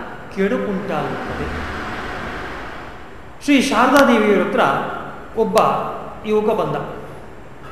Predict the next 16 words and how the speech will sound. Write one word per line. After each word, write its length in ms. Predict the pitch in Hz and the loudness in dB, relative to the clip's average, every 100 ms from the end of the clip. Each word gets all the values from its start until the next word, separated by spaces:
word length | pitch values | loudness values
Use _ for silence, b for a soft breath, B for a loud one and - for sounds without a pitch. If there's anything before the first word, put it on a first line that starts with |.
| - - | -14 -8
ಒಬ್ಳು 440 | 175 180 156 156 156 | -2 0 0 -4 -2
ಯು-, 200 | 214 190 | 0 2
ಒಂದು 380 | 147 151 143 139 123 - - - - | 0 -2 -4 -4 -6 -8 -12 -14 -6
ಮಧ್ಯ 240 | 160 - 233 | -4 4 6
ವಯಸ್ಸಿಗೆ 380 | 202 185 - 202 | 6 6 2 -2
ಹೆಂಗಸು, 500 | 202 240 - - - - - - - - - - - - - 180 | 0 0 0 -6 -10 -14 -14 -16 -16 -16 -16 -18 -18 -18 -4 -2
ಆಕೆ 180 | 202 233 | 0 0
ಬಂದು, 400 | 165 127 - - - - - - - - - - - | 0 -4 -8 -12 -14 -14 -16 -16 -16 -18 -18 -10 2
ಆಕೆ 320 | 226 233 240 | 2 4 2
ಹೇಳ್ತಾ 380 | 190 214 196 214 | 4 2 4 4
ಇದ್ದಾಳೆ, 340 | 175 160 151 | 4 2 0
"ಈ 60 | - | -2
ಥರ 120 | 185 | 0
ನನಗೆ 720 | 175 151 147 156 156 131 - - - - - - - - - 165 | 2 2 0 -4 -4 -6 -8 -10 -12 -14 -14 -16 -16 -16 -12 2
ಇದಾಗ್ತಾ 400 | 208 208 202 180 | 4 4 2 0
ಇದೆ, 320 | 160 165 | 0 0